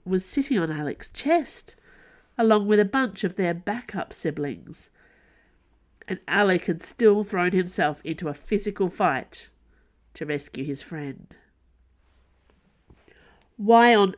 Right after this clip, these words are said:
earth would you risk them to come after me?" Conrad blurted, horrified. "Well, I wasn't going to leave them behind," said Alec,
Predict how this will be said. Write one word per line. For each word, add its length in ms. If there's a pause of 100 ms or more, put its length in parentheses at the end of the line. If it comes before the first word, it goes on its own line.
earth 340
would 160
you 100
risk 300
them 340
to 100
come 240
after 300
me?" 520 (840)
Conrad 440
blurted, 420
horrified. 840 (960)
"Well, 180
I 80
wasn't 280
going 120
to 60
leave 160
them 120
behind," 800
said 220
Alec, 440